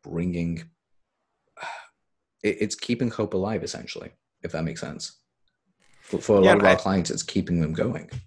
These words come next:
Speaker 2: Yeah, totally. And I think that the, the, the world was going this way anyways.
Speaker 1: Yeah.
Speaker 2: I think digital marketing was a smart bet, a smart industry to be working in anyways. I
Speaker 1: Mm.
Speaker 2: think what's gonna happen now, though, because of coronavirus, is it's gonna accelerate the pace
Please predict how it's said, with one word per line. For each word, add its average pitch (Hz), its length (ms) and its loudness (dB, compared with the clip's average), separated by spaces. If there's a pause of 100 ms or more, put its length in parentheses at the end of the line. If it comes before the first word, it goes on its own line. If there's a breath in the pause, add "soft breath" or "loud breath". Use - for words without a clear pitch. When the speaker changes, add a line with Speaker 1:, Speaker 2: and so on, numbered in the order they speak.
(680)
Speaker 2:
Yeah, 156 220 4
totally. 165 420 4
And 151 160 0
I 139 100 4
think - 260 -6
that 123 200 2
the, 113 480 6
the, 113 380 4
the 135 100 2
world 175 220 6
was 131 160 2
going 110 320 4
this 98 240 -4
way 95 320 2
anyways. 90 720 -6
Speaker 1:
Yeah. 98 140 2
Speaker 2:
I - 20 2
think 120 180 -2
digital 113 340 2
marketing 98 520 0
was 90 320 2 (340 soft breath)
a 101 220 4
smart 113 480 0
bet, 101 220 6
a 92 60 2
smart 107 380 0
industry 104 460 -2
to 90 60 -2
be 92 120 0
working 92 360 2
in 87 100 -2
anyways. 120 540 2 (340 loud breath)
I 101 140 8
Speaker 1:
Mm. 87 100 8
Speaker 2:
think 120 240 0
what's 117 200 4
gonna 110 160 4
happen 107 360 2
now, 107 240 6
though, 113 180 8
because 104 320 2
of 95 140 -12
coronavirus, 95 720 4
is 98 100 -6
it's 95 160 -6
gonna 104 240 0
accelerate 98 760 4
the 90 80 0
pace - 520 0